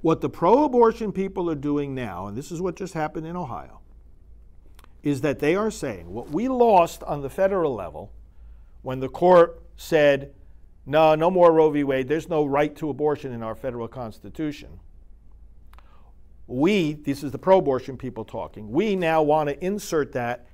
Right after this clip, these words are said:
into our state constitutions. Y-, you see the dynamic here? We want to put into the state constitution that there's a right to abortion. 'Cause if we do that, we don't have to deal with these annoying debates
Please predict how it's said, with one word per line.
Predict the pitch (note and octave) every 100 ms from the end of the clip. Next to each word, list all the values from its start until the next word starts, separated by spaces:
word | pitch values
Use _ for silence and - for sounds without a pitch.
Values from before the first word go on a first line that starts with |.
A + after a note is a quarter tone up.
| -
into | C#3+ C#3+ D3+
our | C#3+
state | - E3+ D3+
constitutions. | C3 A2 - - F#2 - - - - - - - - -
Y-, | -
you | E3 F3 F3
see | A3+
the | G3+
dynamic | F#3+ F#3 F3+ F#3+ G3+ -
here? | G#3 G3+ - - - - -
We | D3+ G#3 D#4+
want | D#4 D4+ C#4+
to |
put | C#4 B3+ B3+
into | B3 A#3 A3
the | F#3+
state | F#3 - C4 D#4+ E4
constitution | B3+ A#3 G#3 - D3 D3 A2+ - F2+ - - -
that | - F#3
there's | G#3 F3
a | E3+
right | D3 C#3+ C3+
to | -
abortion. | B2 A#2+ A2 - - - - -
'Cause | A#3 A3+ -
if | D#4 G4 -
we | D4 D4+ C#4+
do | C4 E4+ G#4 F#4+
that, | F3 A2+ G#2+ - - - - - -
we | G3+ F4+
don't | G4+ F#4
have | D4+ D#4+ D#4
to | C#4
deal | F#3+ C#4 D#4+ D4
with | A#3+
these | B3 A#3 F#3+
annoying | G#3 G3+ G#3+ A#3+ B3 B3 B3 B3 - - -
debates | D3 F#3+ A#2+ C4+ C#4+ A3+ - - -